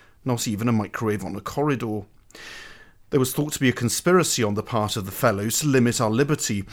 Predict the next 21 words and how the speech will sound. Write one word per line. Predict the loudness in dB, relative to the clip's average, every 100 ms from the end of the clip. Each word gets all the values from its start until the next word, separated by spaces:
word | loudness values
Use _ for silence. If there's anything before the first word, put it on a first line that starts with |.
| -16 -6
and | -2 0
hinder | 2 4 4
our | 2 2 2
ability | 0 2 0 0 -4
to | -2
live | 2 2 2 -4
as | -6
grown-ups | 4 6 6 0 -4 -6 -8 -16 -12
by | -12
forcing | -6 -4 0 0 0
us | -2
to | -6 -4
eat | -6 -4
in | -4 -4
hall | 2 4 4 2
under | 2 0
their | 0 -2
gaze | -2 -2 -2 -4
from | -4 -4
high | -4 -6
table. | -6 -4 -4 -4 -6